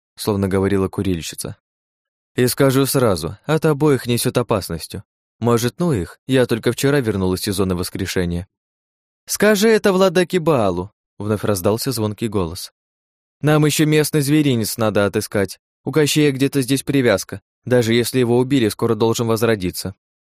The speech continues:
Голоса стали удаляться. Вот чёрт! Похоже, мне придётся сражаться с демонессами. И не мешало бы подготовиться к встрече, а то забился в угол, словно крыса. Так можно и в ловушку угодить, и тогда.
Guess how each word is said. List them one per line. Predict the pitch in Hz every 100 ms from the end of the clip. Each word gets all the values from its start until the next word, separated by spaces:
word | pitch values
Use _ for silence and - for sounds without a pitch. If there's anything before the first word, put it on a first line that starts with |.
| _ _ _
Голоса | - 113 147 185
стали | - 151 135
удаляться. | 127 113 87 - - _ _ _ _ _ -
Вот | 123 -
чёрт! | - 107 87 - - _ _ _
Похоже, | 107 120 110 117
мне | 117
придётся | 110 120 107 101 104
сражаться | - 104 101 92 101
с |
демонессами. | 92 107 104 90 80 82 85 - _ _ _ _ -
И | 92
не | 95
мешало | 95 110 104
бы | 98
подготовиться | 110 104 107 98 92 101
к | -
встрече, | - 95 85 - - -
а | 98
то | 95
забился | 95 87 110 -
в | 85 95
угол, | 90 85
словно | - 90 90 87
крыса. | - 90 85 - - _ _ _
Так | 98 -
можно | 92 90 95
и |
в | 95
ловушку | 98 87 -
угодить, | 92 98 90 82 - -
и | 85
тогда. | 90 87 92 82